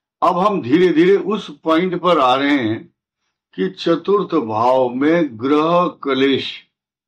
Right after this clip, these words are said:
तथा घरेलू अशांति या कोई जमीन, मकान, सवारी, प्रॉपर्टी खरीदने से संबंधित या आपके कोई घर में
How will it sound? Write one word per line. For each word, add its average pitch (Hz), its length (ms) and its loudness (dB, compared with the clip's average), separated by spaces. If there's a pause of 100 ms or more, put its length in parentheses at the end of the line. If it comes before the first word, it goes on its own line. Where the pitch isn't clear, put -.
(1080)
तथा 117 440 -6 (1120)
घरेलू 160 500 0
अशांति 127 960 -2
या 127 300 0 (380)
कोई 151 200 0
जमीन, 143 380 4
मकान, 143 440 0
सवारी, 135 420 0
प्रॉपर्टी 131 560 -2
खरीदने 131 540 -4
से 123 160 -4
संबंधित 131 640 -4
या 143 480 -2 (540)
आपके 151 800 0
कोई 160 360 2
घर 123 260 -2
में 147 480 0